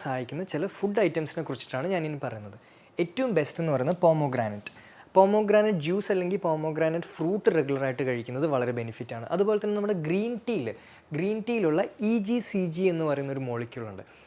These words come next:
അതും ഇതിന് വളരെ ഹെൽപ്ഫുൾ ആണ്. ചില ഗ്രീൻ ടീ ഫേസ് വാഷ് യൂസ് ചെയ്യുമ്പോൾ actually സംഭവിക്കുന്നത് തന്നെ ഈ ഫോക്സ് ഓ വണ്ണിൻ്റെ ആക്ടിവേഷൻ നടക്കുന്നതുകൊണ്ടാണ് പിമ്പിൾസ് കുറയുന്നത്. അതുപോലെ തന്നെ ടർമറിക്, ടർമറിക്കിലുള്ള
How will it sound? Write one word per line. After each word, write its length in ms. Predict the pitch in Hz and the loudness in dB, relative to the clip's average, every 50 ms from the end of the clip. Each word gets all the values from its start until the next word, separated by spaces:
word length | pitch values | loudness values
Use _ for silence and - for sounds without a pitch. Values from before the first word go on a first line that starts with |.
| - - - 156 | -8 -2 0 2
അതും 220 | 170 180 254 247 208 - - - - - - - 147 | 4 4 2 2 -2 -8 -12 -20 -20 -16 -10 -8 -6
ഇതിന് 220 | 127 156 151 147 135 - 131 | -4 -4 -4 -4 -4 -2 0
വളരെ 220 | 131 127 127 143 131 | 0 0 0 0 0
ഹെൽപ്ഫുൾ 340 | 123 123 113 110 - - 127 117 | -2 -2 -4 -4 -6 -8 -6 -6
ആണ്. 100 | 107 107 107 - - - - - - | -6 -8 -10 -12 -18 -20 -20 -4 2
ചില 120 | - 202 214 190 165 | 4 4 4 4 4
ഗ്രീൻ 220 | 165 175 190 202 202 190 | 4 2 2 2 2 0
ടീ 60 | 226 214 - | -2 0 2
ഫേസ് 260 | - 175 170 170 - - | 4 4 4 4 2 0
വാഷ് 200 | 190 190 180 - 196 | -2 -2 0 0 0
യൂസ് 160 | 175 170 156 - | 0 0 0 0
ചെയ്യുമ്പോൾ 240 | 180 175 175 180 170 156 | -2 0 0 0 0 0
actually 280 | 147 - - 185 202 196 - - - - | -2 -2 -2 -2 -2 -2 -4 -8 -8 -6
സംഭവിക്കുന്നത് 520 | 156 147 151 165 180 175 180 196 202 208 208 | -4 -2 0 0 0 0 0 0 0 2 2
തന്നെ 160 | 185 170 170 170 170 | 2 0 0 -2 -4
ഈ 20 | 165 - | -4 0
ഫോക്സ് 320 | 170 160 170 175 - - 185 | 0 2 2 0 0 2 2
ഓ 20 | 170 165 | 2 2
വണ്ണിൻ്റെ 220 | 160 160 160 175 165 131 | 2 0 0 0 0 -2
ആക്ടിവേഷൻ 440 | 123 - - 147 147 160 156 - 170 160 | -2 -4 -2 0 0 0 0 -2 -4 -6
നടക്കുന്നതുകൊണ്ടാണ് 600 | 147 135 127 - 147 151 156 156 147 131 131 175 196 - | -4 -4 -4 -4 -4 -4 -2 -2 -2 -2 -2 -2 -2 -2
പിമ്പിൾസ് 440 | 160 139 127 120 127 120 - - 233 - - | -2 -2 -2 -2 -4 -4 -4 -6 -4 -2 -2
കുറയുന്നത്. 380 | 131 117 107 104 101 98 107 - - - - - - - - - - - - - | -2 -2 -2 -4 -6 -10 -10 -12 -16 -20 -20 -20 -20 -20 -20 -20 -20 -16 -4 2
അതുപോലെ 260 | 220 220 214 240 233 226 233 | 4 6 8 8 6 6 6
തന്നെ 140 | 226 233 226 - | 4 2 4 6
ടർമറിക്, 440 | 190 175 175 180 185 151 117 - - - - | 6 8 8 6 4 4 2 0 -4 -6 -2
ടർമറിക്കിലുള്ള 640 | 160 156 160 160 175 180 190 185 190 185 185 196 | 0 0 2 2 2 2 2 2 4 6 6 6